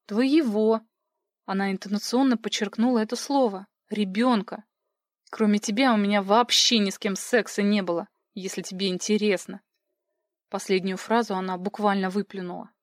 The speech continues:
Но потом вновь перешла на спокойный и твёрдый тон. "Более того, если я сделаю аборт, я больше не смогу иметь детей. Никогда. Об этом сказал мой врач. И", тяжело вздохнула,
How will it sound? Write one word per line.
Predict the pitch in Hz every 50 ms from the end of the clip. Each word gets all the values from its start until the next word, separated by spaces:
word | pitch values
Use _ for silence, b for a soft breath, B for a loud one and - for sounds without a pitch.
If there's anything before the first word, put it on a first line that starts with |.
| _ _ _ _ _ _ _ _ _ _ _ _ _ _ -
Но | - 202 208
потом | 240 247 - 330 339 320
вновь | - 247 262 302 302 -
перешла | - 240 220 214 - - 240 262
на | 254 240
спокойный | 220 - - 214 208 - - 226 254 254 233 220 190
и |
твёрдый | 175 - 196 202 202 214 196 226
тон. | 226 226 240 214 185 170 - _ _ _ _ _ _ _ _ _ _ _ _ _ _ _ _ _
"Более | - 196 247 262 247 220 202
того, | - 202 190 190 185 170 - _ _ _ _ _ _ _ _ -
если | 208 208 202 220 208
я | 208
сделаю | 202 190 220 226 226 226 214
аборт, | 214 202 202 247 285 285 - _ - _ _ -
я | 208 202 208
больше | 202 240 247 - -
не | 233 226
смогу | 226 - 214 214 208 226 262
иметь | 240 214 208 202 185
детей. | 202 196 - - 202 185 185 - _ _ _ _ -
Никогда. | 214 214 226 - 240 233 208 190 185 180 190 - _ _ _ _ _ _ _ _ _ _ _ _ -
Об | 214 208 208
этом | 214 - 214 208
сказал | - - 214 214 208 208
мой | 214 220 233
врач. | 214 202 190 185 190 - - - _ _ _ _ _ _ _ _ _ _ _ _ -
И", | 233 240 262 285 302 - - _ _ _ _
тяжело | - - 208 190 - 208 196 190
вздохнула, | 185 185 185 190 185 - - 208 196 190 190 185 190